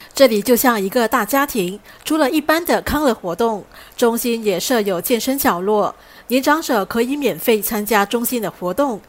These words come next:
结交新朋友，保持身心活跃。许多年长者一开始只是到中心参加活动，但渐渐的，他们对中心产生了归属感，开始投入时间参与策划和组织活动。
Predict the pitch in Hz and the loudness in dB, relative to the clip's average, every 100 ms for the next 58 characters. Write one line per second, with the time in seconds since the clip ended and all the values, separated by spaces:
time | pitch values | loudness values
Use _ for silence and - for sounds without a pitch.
0 | - - 208 240 226 240 302 285 202 220 | -8 0 2 4 2 0 -6 -4 -2 2
1 | 175 - - - - 180 143 - 180 - | 0 -2 -12 -20 -6 -6 -4 -8 -6 -2
2 | 285 277 302 - 170 180 214 190 - - | -2 -2 -4 -4 -6 0 0 0 -6 -20
3 | - - - - 247 233 254 247 214 214 | -20 -20 -18 -6 -4 2 2 2 0 0
4 | 214 233 175 233 - 294 - 247 190 - | 0 -2 -4 -2 -2 -2 0 0 -2 -4
5 | - 202 285 269 208 202 240 247 254 247 | -8 -4 -2 0 0 -2 -4 -2 -4 -2
6 | 302 302 302 311 196 170 226 196 - - | -4 0 0 -2 -6 -4 -4 -4 -12 -20
7 | - - - 269 220 233 220 220 185 160 | -18 -18 -6 -4 -2 0 0 0 -2 -4
8 | 147 - - - 285 254 285 285 320 - | -6 -10 -10 -4 -2 -2 -2 -2 -4 -2
9 | 339 330 - 151 - 254 277 180 294 294 | -4 -6 -10 -10 -10 -6 -6 -4 -4 -2
10 | 220 220 180 143 - - - - 349 349 | -4 -4 -8 -8 -18 -18 -16 0 0 2
11 | 262 214 214 226 247 - 196 - 240 247 | 0 0 0 0 0 -2 -6 0 0 0
12 | - 349 320 233 - 220 - 233 185 - | -2 0 0 0 0 -2 2 0 0 -2
13 | 196 202 185 - 202 - 175 254 226 | -4 -4 -8 -8 -10 -8 -4 -4 -4